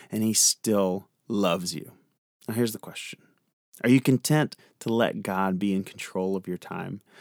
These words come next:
Do you trust him as the keeper of your clock? If you get stuck in traffic, are you upset? Are you able to relax and allow God to be in charge?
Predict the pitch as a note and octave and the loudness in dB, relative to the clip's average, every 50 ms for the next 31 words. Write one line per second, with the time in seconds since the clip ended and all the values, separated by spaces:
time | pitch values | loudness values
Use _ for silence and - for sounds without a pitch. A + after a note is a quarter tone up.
0 | - - - _ - - A2+ A2+ C3 C3+ - - - - - A2+ G2+ - - - | -20 -20 -20 _ -8 -4 0 0 0 0 0 -4 -6 -6 -8 -8 -8 -6 -8 -8
1 | - - - F2 F2 F2 F#2 F2+ - - G2+ G2 - - - - - - - - | -8 -6 -6 -6 -6 -6 -8 -12 -10 -10 -8 -8 -8 -8 -10 -18 -16 -10 -6 -6
2 | A2+ - - A2 A2 G#2+ - - F#2 G2 F#2+ F2+ F2 F2+ F2 - - - - - | -6 -4 -2 -2 -2 -2 -2 -4 -6 -6 -4 -4 -2 -4 -4 -6 -12 -12 -12 -12
3 | - - - - - - _ _ _ _ _ _ _ _ _ - - - - - | -12 -14 -18 -20 -20 -20 _ _ _ _ _ _ _ _ _ -20 -20 -20 -14 -6
4 | - C3+ C3 G3 G3+ G3+ G3 D3 - - - E3+ D#3+ - C#3 C3+ - - - - | -4 2 4 4 6 6 6 6 6 4 4 2 2 2 -2 0 0 -2 -4 -2
5 | - G2+ G2+ G2 - - - - _ - _ _ _ - A2+ A#2+ C#3+ C3+ G#2 - | -2 -2 -2 -4 -8 -12 -20 -20 _ -20 _ _ _ 0 4 6 6 6 6 4
6 | - - - - - - A#2+ D3+ D#3 - - - - - - - - - - - | 2 2 4 2 0 0 0 0 0 0 -2 -8 -18 -16 -14 -14 -14 -10 -4 0
7 | C3+ C#3+ C#3+ - - C3+ D3+ D#3+ E3 D3 - D3 C#3 C3 A#2+ A#2 A2 A2 A2 A2+ | 2 2 4 4 4 4 4 2 0 0 0 2 4 4 4 4 4 4 4 2
8 | A#2 A2+ - - - - G#2+ G#2+ G#2+ G#2+ A2+ B2 C#3+ D3 C3 G#2 F#2+ G#2+ C3 C3+ | 2 0 -4 -6 -4 -2 0 0 0 0 -2 -2 -2 -4 -2 0 0 0 0 0
9 | A#2 G2+ F#2+ G#2 G2 F2+ F2 - - - F#2+ A2+ A#2+ - - _ - - - - | 0 0 0 0 0 -2 -2 -4 -6 -6 -6 -6 -8 -10 -12 _ -18 -18 -18 -18